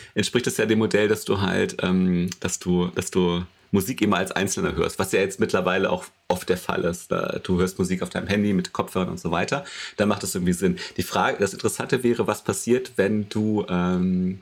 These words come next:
äh, wenn eine A I Musik für deine Gartenparty schreiben soll,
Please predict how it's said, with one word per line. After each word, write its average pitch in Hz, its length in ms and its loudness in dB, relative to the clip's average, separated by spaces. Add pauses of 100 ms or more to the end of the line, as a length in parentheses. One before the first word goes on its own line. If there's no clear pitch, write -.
(880)
äh, 95 60 0
wenn 87 420 2
eine 95 580 2
A 90 140 4
I 123 120 4
Musik 110 360 -2
für - 60 2
deine 92 180 4
Gartenparty 90 540 -2
schreiben 78 340 -2
soll, 78 260 -2